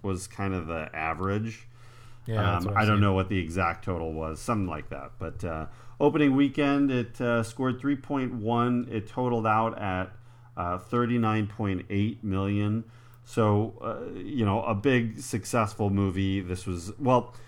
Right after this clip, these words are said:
Speaker 1: here's the thing. It, it was, financially, I think it did okay. Um, it ended up,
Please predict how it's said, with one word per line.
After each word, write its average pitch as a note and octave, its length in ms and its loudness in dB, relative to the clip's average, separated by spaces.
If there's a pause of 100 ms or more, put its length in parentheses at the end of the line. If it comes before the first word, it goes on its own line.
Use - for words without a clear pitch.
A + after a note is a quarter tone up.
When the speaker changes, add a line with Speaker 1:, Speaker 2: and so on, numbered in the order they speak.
(460)
Speaker 1:
here's D#3 260 2
the A#2+ 100 0
thing. F#2+ 320 2
It, C3+ 180 2
it C3 80 6
was, C#3 240 6
financially, D3 920 4
I G2+ 40 4
think G2 160 2
it G2 120 0
did F2+ 180 -2
okay. D#2+ 600 -4 (340)
Um, F2+ 340 0
it A#2 140 0
ended B2 320 6
up, G#2 320 2